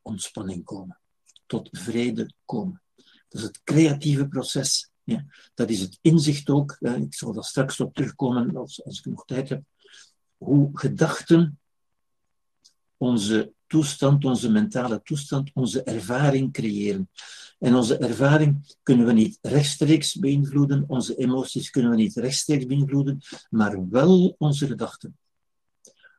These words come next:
Ook als er andere gedachten opkomen, gedachten van, van afwijzing, van haat,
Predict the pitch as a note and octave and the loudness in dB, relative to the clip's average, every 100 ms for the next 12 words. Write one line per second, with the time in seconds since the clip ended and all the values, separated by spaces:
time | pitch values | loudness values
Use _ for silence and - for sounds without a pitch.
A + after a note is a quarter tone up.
0 | - D#3 D#3 D3+ C#3+ D3 - D3+ D3+ C#3+ | 0 2 2 0 -4 -4 0 2 4 2
1 | C3+ C#3 C#3+ C#3 C#3 F#3 - E3 - E3+ | 2 0 0 -2 -4 -4 -4 -4 -2 2
2 | E3+ F3 D#3+ A2+ C#3 - - A2 A#2+ F3 | 4 4 0 -4 -6 -6 -8 -6 -6 -6
3 | C3 A#2+ - D3 - C#3 C#3+ C3+ C#3+ C3+ | -8 -8 -8 -8 -6 -4 0 0 0 0
4 | B2 A2 F#2 D3 D#3+ - | -2 -6 -4 -4 -4 -8